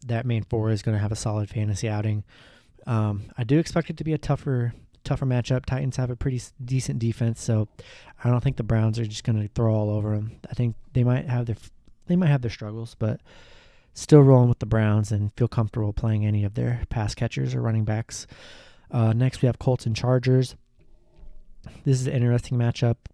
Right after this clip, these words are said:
Um, you know, if the only person on the Colts I'd probably play is, um, I mean, you're probably gonna play Marlon Mack and T Y Hilton just 'cause you drafted T Y Hilton early.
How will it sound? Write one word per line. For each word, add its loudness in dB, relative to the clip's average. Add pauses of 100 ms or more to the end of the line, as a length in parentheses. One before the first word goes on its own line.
(120)
Um, 0 (1400)
you 0
know, 4 (1120)
if -8
the 4
only 6
person 2
on 4
the 2
Colts 2
I'd 0
probably 0
play -2
is, -2
um, -2 (680)
I -2
mean, 2
you're 2
probably 4
gonna 4
play 2
Marlon 6
Mack 0
and -2
T -2
Y 0
Hilton -2
just -6
'cause -4
you -4
drafted -4
T -6
Y -2
Hilton -4
early. -2